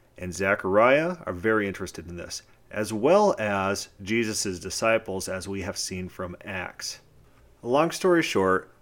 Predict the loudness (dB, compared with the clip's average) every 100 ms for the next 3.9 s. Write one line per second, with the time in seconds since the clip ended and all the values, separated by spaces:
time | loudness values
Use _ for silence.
0 | -12 -6 -2 4 6 8 6 6 2 0
1 | 0 -2 -2 0 0 -4 -10 -6 -4 -4
2 | -8 -12 _ _ -6 0 0 2 2 4
3 | 2 -2 -10 -8 -6 -6 -8 -14 -16